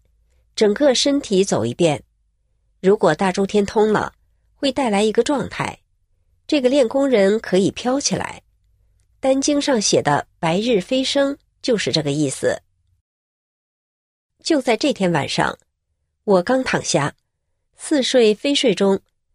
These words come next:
感觉自己身体起空了，身上还盖着被子，连被子一块儿起来了。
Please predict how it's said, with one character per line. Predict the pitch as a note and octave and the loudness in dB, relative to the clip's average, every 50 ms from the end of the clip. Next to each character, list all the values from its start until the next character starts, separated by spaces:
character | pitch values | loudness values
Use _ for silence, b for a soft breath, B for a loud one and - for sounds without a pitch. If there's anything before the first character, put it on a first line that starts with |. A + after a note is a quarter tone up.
| _ _ _ _ _ _ | _ _ _ _ _ _
感 | - G#3+ G3 F#3 | -4 -4 -2 -2
觉 | - B3+ | -4 -2
自 | - - D4+ | 0 0 0
己 | - - F3 | 0 0 0
身 | - - C#4 C#4+ D4+ | 0 0 0 0 0
体 | D4 - - F3+ D3+ C#3 - - _ | -2 -2 0 0 0 0 -2 -6 _
起 | - - - - | -2 -2 -2 -2
空 | - - - A#3 C4 C#4+ | -4 -4 -2 -2 0 0
了， | D4+ - - - _ _ _ _ _ _ _ _ _ _ _ _ _ _ | 0 -2 -4 -8 _ _ _ _ _ _ _ _ _ _ _ _ _ _
身 | _ - - D4 C#4+ | _ -2 0 0 0
上 | C#4 - D#4 C4 A#3 | 0 0 0 0 0
还 | A3+ - - A3 | -2 -2 -4 -2
盖 | - - C#4+ C4 | -2 -2 -2 0
着 | - A#3 | -2 0
被 | - D#4 E4+ D#4+ A#3 | 0 2 2 2 2
子， | F3 - C3+ F2+ - - _ _ _ _ _ _ _ _ _ _ - | 0 0 -4 -4 -4 -6 _ _ _ _ _ _ _ _ _ _ 0
连 | F#3+ F#3 G3+ A#3+ | 0 0 0 0
被 | - E4+ F4 D#4 A#3 | 0 2 2 2 2
子 | - F#3 D#3 - - | 2 0 0 0 2
一 | G3 F#3 | 0 0
块 | - - - D#4 | 0 0 -2 0
儿 | B3+ | 0
起 | - - G3+ | 0 0 0
来 | D#3 G2+ F#2 - | 0 -2 -2 -2
了。 | B2+ B2+ G#2+ | -2 -4 -4